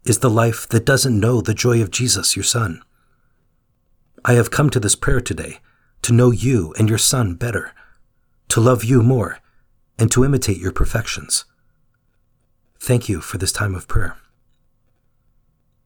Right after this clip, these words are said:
Petition. Father, help me to be aware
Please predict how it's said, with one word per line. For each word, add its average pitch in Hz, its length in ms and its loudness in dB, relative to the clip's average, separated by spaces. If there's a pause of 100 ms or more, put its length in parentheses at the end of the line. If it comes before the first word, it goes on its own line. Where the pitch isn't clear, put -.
(600)
Petition. - 460 0 (1300)
Father, - 480 -2 (720)
help 151 300 0
me 82 200 -2
to - 160 2
be 117 160 4
aware 110 420 2